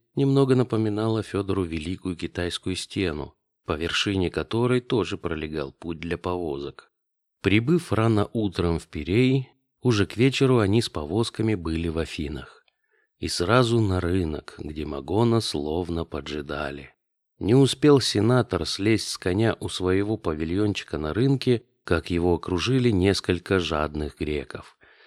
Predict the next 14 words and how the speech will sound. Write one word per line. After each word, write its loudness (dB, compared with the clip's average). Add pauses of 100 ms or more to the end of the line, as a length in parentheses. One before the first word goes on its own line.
(400)
Сделка, 2
которую 4
Магон 2
вдруг 0
решил 0
провести -4
сам, 0
на 2
удивление 0
Фёдора -2
заняла 2
совсем -2
немного 0
времени. -2